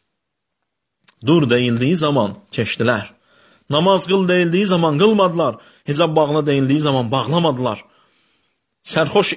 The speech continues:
iç-, edici içkiləri içmə deyildiyi zaman içdilər. Hədləri hədd olaraq görmədilər. Və Allah Azza və Cəllənin hədlərini tapdadılar. Və Allah Azza və Cəllə buyurur ki, "Və men yuhinillahu fəmə lehu min mukrim." Günahları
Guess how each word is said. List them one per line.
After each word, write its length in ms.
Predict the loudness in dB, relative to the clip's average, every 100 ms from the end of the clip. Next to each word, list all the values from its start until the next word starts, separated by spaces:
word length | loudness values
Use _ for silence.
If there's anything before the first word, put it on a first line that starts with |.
| -4
iç-, 200 | -6 -6 -10 -20 _ _
edici 340 | -2 -2 -2
içkiləri 480 | -2 -4 -2 0 0
içmə 340 | 0 0 0 0
deyildiyi 360 | 0 0 0 0
zaman 200 | -2 -2
içdilər. 480 | -4 -2 -2 -4 -8 _ -20 _ _ _ _ _ _ _ _ _ -12
Hədləri 460 | -4 -2 2 2 0 -2
hədd 200 | -2 -2
olaraq 380 | 0 -2 -2 0
görmədilər. 540 | 0 0 -4 -6 -10 -18 _ _ _ _ _
Və 60 | -4
Allah 240 | 0 0
Azza 200 | 0 0
və 80 | 0 0
Cəllənin 280 | 0 -2
hədlərini 540 | -4 -2 0 0 0 -2 -4 -16 -20 _
tapdadılar. 580 | -10 -6 -6 -2 -4 -4 -16 -20 _
Və 80 | 2
Allah 280 | 4 4 2
Azza 160 | 0 0
və 60 | 0
Cəllə 220 | 0 2
buyurur 240 | 4 2
ki, 160 | 2 -2 -4 -14 -4
"Və 160 | 0 2
men 220 | 2 2
yuhinillahu 840 | 2 4 4 4 2 4 2 2 -2
fəmə 320 | -2 0 0 0
lehu 200 | -2 -2
min 180 | -4 -4
mukrim." 400 | -4 -4 -6 -8 _ -20 -20 -20 -20 -20 _
Günahları 580 | 0 2 2 2 4